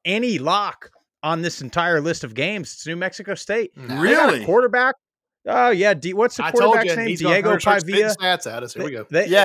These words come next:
Speaker 1: this
Speaker 3: Pav-,
Speaker 1: was,
Speaker 3: yeah, Pavia.
Speaker 1: they got a, they got a pretty good team. And it, don't look now. The,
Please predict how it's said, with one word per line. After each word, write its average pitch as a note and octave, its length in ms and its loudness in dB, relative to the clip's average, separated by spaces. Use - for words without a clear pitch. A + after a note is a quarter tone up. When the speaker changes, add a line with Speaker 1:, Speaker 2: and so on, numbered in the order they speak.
Speaker 1:
this A3+ 220 2
Speaker 3:
Pav-, B3 80 -10
Speaker 1:
was, E3+ 140 -6
Speaker 3:
yeah, B2+ 280 -4
Pavia. B2+ 440 -10
Speaker 1:
they G3 240 2
got G#3+ 220 0
a, C#3+ 220 -2
they F#3 320 2
got G3+ 240 0
a B2+ 120 -2
pretty E3+ 300 0
good C3+ 320 -6
team. E3 320 -6
And - 140 0
it, - 440 -4
don't F3+ 240 0
look E3 280 -4
now. F#3 300 0
The, C#3+ 100 -10